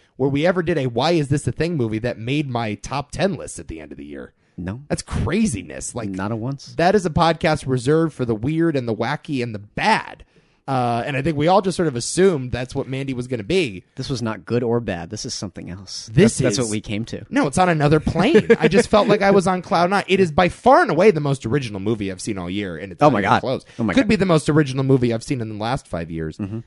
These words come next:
Speaker 1: Uh, Nick Evangelista very eloquently,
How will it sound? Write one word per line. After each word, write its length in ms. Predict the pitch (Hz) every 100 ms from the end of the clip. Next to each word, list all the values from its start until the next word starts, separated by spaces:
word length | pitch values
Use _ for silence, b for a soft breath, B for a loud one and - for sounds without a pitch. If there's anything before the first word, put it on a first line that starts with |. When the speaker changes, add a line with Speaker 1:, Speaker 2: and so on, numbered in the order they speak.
| _
Speaker 1:
Uh, 200 | 151 151
Nick 180 | 151 214
Evangelista 800 | 233 214 185 175 175 - 139 120 120 135
very 300 | 156 180 135
eloquently, 800 | 143 135 139 101 117 104 95